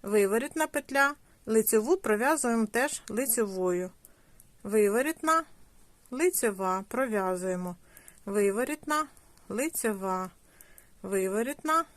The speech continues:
лицьова. Тобто в'яжемо по малюнку. І так в'яжемо до кінця ряду. Ось у нас поки так виходить.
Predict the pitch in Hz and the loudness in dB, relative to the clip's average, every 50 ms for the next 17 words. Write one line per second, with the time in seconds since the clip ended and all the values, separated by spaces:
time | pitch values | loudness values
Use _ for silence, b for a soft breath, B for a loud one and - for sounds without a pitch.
0 | b b b b b b b 214 220 269 330 - - - 220 202 190 185 185 185 | b b b b b b b -6 -4 -2 -2 -2 -2 -4 -4 -4 -4 -4 -4 -2
1 | 180 175 - - b b b b b b b b b b b b - 359 403 392 | -4 -4 -8 -14 b b b b b b b b b b b b 0 2 2 2
2 | - - 226 220 247 302 320 294 277 233 220 214 202 - 254 302 320 269 233 208 | 2 0 0 2 2 2 0 2 2 0 0 0 0 0 0 0 2 2 0 0
3 | 190 190 185 185 180 180 - - - 175 - - - - - - _ - - - | 0 -2 -4 -4 -6 -8 -10 -10 -12 -12 -12 -16 -20 -20 -20 -20 _ -20 -20 -20
4 | _ _ - - _ - - - - - - b b b b b b b b b | _ _ -20 -20 _ -20 -20 -20 -20 -20 -20 b b b b b b b b b
5 | b b b b b 190 - - 254 320 339 - 277 285 294 285 - 269 240 226 | b b b b b -10 -4 0 0 0 0 0 0 0 0 0 0 -2 -2 0
6 | 226 226 226 - - - 202 208 240 302 330 - 226 208 208 - 220 226 240 214 | 0 -2 -4 -6 -10 -10 -6 -4 -4 -4 -2 -4 -4 -4 -2 -2 -2 -2 -2 -2
7 | 202 190 185 180 175 175 185 175 - - - - - _ _ _ _ _ _ - | -2 -2 -2 -4 -4 -8 -10 -12 -14 -20 -20 -20 -20 _ _ _ _ _ _ -20
8 | - - _ - - - _ _ _ - - _ B B B B B B B B | -20 -20 _ -20 -20 -20 _ _ _ -20 -20 _ B B B B B B B B
9 | B B B B B B B B B B B B B B - 214 262 339 - - | B B B B B B B B B B B B B B -4 -2 0 0 0 0
10 | 208 202 214 240 285 285 - - - 247 277 - 226 208 - 214 233 233 - 208 | 0 0 0 0 0 -2 -4 -4 -4 -4 -2 -4 -4 -4 -2 -2 -2 -4 -6 -10
11 | 202 - - 190 190 185 175 190 - - - | -10 -8 -4 -4 -4 -4 -4 -6 -10 -12 -18